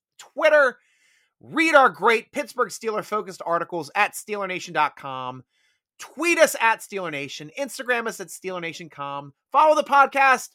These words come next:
on Twitter at underscore S N Podcast or Instagram Steeler Nation Podcast. And follow your host, Steeler Nation Striker, at S N Striker,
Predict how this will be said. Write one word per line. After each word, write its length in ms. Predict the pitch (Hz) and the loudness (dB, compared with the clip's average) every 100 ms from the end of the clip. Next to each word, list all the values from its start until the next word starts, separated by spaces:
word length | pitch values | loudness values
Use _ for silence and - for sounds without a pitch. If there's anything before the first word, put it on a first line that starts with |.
| _ | _
on 200 | - 320 | 2 2
Twitter 320 | - 226 220 220 | 2 -4 -2 0
at 160 | 190 185 | -2 -4
underscore 560 | 190 196 - - 196 - | -8 -8 -10 -8 -8 -8
S 160 | 180 - | -10 -10
N 140 | 170 | -10
Podcast 560 | - 185 180 185 175 247 | 0 2 2 0 0 -2
or 200 | 294 262 | -4 -4
Instagram 500 | 214 214 185 196 185 | -6 -10 -8 -6 -8
Steeler 360 | - 202 185 | -10 -10 -8
Nation 280 | 175 160 135 | -10 -12 -12
Podcast. 540 | 143 139 135 139 139 - _ _ _ | -6 -6 -6 -8 -8 -10 _ _ _
And 140 | 285 285 | -8 -2
follow 360 | 320 330 311 | 4 6 6
your 180 | 311 302 | 4 4
host, 400 | 254 311 - - | 4 4 2 -8
Steeler 260 | 311 311 285 | -6 0 0
Nation 360 | 269 254 220 | 0 -4 -10
Striker, 640 | 175 - 202 196 202 190 175 _ _ | -16 -6 -4 -4 -4 -6 -8 _ _
at 180 | 254 247 - | -2 -2 0
S 280 | 277 226 - 220 | 0 0 -6 -8
N 240 | 233 214 | -8 -8
Striker, 680 | - - 226 233 226 226 | -14 -2 0 0 -2 -4